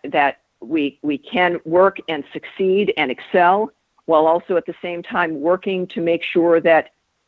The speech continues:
the issues that need to be addressed, like violence against women, domestic violence, um, uh,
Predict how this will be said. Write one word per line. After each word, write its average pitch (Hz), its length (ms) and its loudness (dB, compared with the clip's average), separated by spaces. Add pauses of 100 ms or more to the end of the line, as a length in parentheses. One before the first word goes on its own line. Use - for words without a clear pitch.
the 151 160 4
issues 180 300 0
that 160 160 2
need 185 200 -2
to 190 80 -8
be 185 120 2
addressed, 180 560 0
like 165 260 0
violence 185 420 -2
against 190 300 -10
women, 180 380 -6 (100)
domestic 185 400 0
violence, 180 460 2 (520)
um, 147 460 0 (240)
uh, 156 120 -2